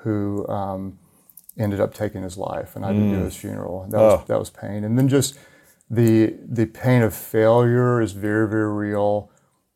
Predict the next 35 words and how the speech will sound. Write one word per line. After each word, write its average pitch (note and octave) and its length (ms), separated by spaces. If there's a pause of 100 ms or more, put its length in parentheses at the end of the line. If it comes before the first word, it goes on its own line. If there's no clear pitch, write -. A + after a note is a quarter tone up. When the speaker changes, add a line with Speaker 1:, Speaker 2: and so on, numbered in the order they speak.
(160)
Speaker 1:
Public A#2 280
failure G#2+ 640
of G2+ 440
trying G#2 380
something G#2 340
that G2+ 100
doesn't G#2 300
work, G2+ 500 (140)
and G#2 240
then G#2+ 360 (520)
relational B2+ 500
pain G#2 420
of G#2+ 180
any A2+ 180
time G#2+ 540 (200)
you B2 100
don't G#2+ 140
handle A2 240
something G#2+ 340
well G2+ 200
with G2+ 120
somebody. G#2+ 440
It's, G#2 380
it's A2 260
just, A2 280
then A2+ 140
you G#2+ 80
have G#2 100
to G#2+ 60
live G#2 140
with A2 100
that. G#2+ 260 (420)
So C3 280
it's, D3 260 (520)
it's, C3 540